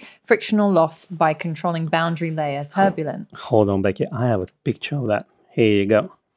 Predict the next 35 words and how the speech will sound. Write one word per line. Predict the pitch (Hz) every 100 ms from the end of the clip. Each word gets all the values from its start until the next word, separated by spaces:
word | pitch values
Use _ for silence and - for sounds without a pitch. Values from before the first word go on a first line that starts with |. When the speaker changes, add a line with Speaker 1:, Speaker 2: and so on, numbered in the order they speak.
| _ _ _
Speaker 2:
That | 127 110
should | - 110
make | 110 101 107
it | 98 _ _
a | 143
lot | 147 135 135
easier | 107 104
for | - -
you. | - - _ _ _ - 202 _ _ _
Speaker 1:
Ah, | - 202 202 180 -
so | - 196
it's |
like | 190 -
shark | - 202 175 -
skin. | - 156 139 - _ -
Speaker 2:
Exactly. | 117 107 107 - - _ _ _ - _ _ -
Speaker 1:
Okay, | 170 151 -
so | - 202 190
riblets | 226 233 208
are | 214
effective | 208 214 208 190
in | 208
reducing | 196 185 208 208 185
drag | 165 170 175 170 180
in | 175
airplanes | 165 170 165 165 165 156 160
and | 160
other | 165
means | 165 156
of | 160
transport, | - 165 156 - 151
as | 156 160
well | 175
as | 180 165
wind | 175 170